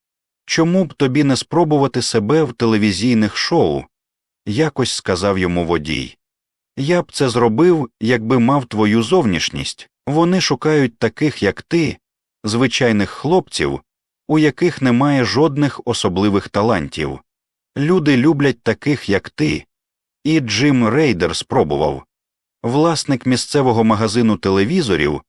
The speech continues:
пояснив йому суть. «Розумієш, Джиме, люди втомилися від професійних спортсменів зі швидкими рефлексами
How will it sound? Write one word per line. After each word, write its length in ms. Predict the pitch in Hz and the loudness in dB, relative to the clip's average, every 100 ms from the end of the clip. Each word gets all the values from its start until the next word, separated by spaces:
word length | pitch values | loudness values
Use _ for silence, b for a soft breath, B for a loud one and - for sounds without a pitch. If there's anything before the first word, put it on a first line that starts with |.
| _ _ _ | _ _ _
пояснив 600 | 151 151 - - 165 143 | 2 2 0 -2 0 2
йому 300 | 120 113 117 | 2 2 0
суть. 460 | - 110 101 - _ _ - | -2 -2 -4 -8 _ _ -2
«Розумієш, 760 | 147 160 143 156 190 139 85 | 2 2 2 2 2 0 -2
Джиме, 520 | 78 101 98 80 69 - _ _ _ _ - | -2 0 0 -2 -4 -10 _ _ _ _ -6
люди 420 | 127 156 190 151 | -2 2 2 2
втомилися 840 | 139 120 127 120 160 160 143 - 123 | 0 0 0 2 2 2 0 0 0
від 160 | 120 | 0
професійних 760 | - 113 - 107 - 135 117 101 | 0 -2 0 -2 0 0 0 0
спортсменів 880 | - 92 90 - 131 165 101 71 - _ _ _ _ 113 | -4 -4 -4 -2 0 0 0 -2 -6 _ _ _ _ -4
зі 200 | 123 156 | 0 0
швидкими 600 | - 123 - 139 123 107 | 0 -2 -2 0 2 2
рефлексами 880 | 98 - 160 165 - 80 69 73 | 0 0 -2 -2 -4 -4 -4 -6